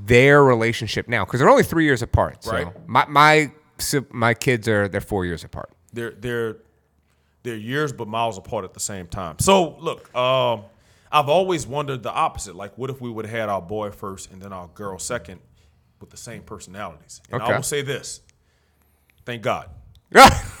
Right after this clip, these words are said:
Speaker 2: Things, have, things. I think the universe, it's spinning in the right, di-, the correct direction. Um, so our girl, like, man, she, she came out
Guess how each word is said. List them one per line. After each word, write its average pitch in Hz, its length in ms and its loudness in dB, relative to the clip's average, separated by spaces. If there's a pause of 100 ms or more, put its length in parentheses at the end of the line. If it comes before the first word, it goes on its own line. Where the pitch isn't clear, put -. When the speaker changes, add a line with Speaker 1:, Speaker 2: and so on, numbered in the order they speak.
(340)
Speaker 2:
Things, 151 180 2
have, - 160 0
things. 175 400 0
I 170 80 4
think 170 360 -4
the 139 100 -6
universe, 147 640 -4 (1600)
it's 110 160 -10
spinning 151 280 -6
in 135 60 -8
the 120 80 -6
right, 117 240 0
di-, 104 220 -10
the - 80 -20
correct 120 300 -10
direction. 104 440 -8
Um, 123 360 -2 (340)
so 185 260 -2
our 156 300 2
girl, 131 480 -4
like, 104 240 -14
man, 120 220 -12
she, 170 420 -12
she 160 220 -14
came 160 340 -6
out 139 380 -2